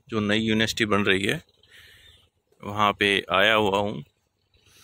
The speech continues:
मेरे को यहाँ से एक कंप्लेंट मिली थी कि कई दिनों से सोलर पंप की जो है वो परफॉर्मेंस थोड़ी सी डाउन हो गई है।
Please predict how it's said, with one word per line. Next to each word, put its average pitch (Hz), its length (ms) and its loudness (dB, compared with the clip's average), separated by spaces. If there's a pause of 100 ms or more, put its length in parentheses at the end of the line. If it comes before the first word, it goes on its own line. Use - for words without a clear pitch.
(1800)
मेरे 110 240 -10
को 113 140 -2
यहाँ 110 240 2
से 113 240 -2 (220)
एक 92 80 -16 (100)
कंप्लेंट 110 400 -4
मिली 113 280 -4
थी 117 220 -6
कि 110 480 -6 (420)
कई 110 180 4
दिनों 113 280 4
से 110 320 2
सोलर 107 360 0
पंप 107 240 0
की 110 140 -2
जो 107 160 -2
है 107 160 2
वो 101 260 -2
परफॉर्मेंस 107 760 0 (1000)
थोड़ी 139 220 0
सी 120 160 0
डाउन 104 260 2
हो 90 140 -2
गई 85 160 -4
है। 127 200 -4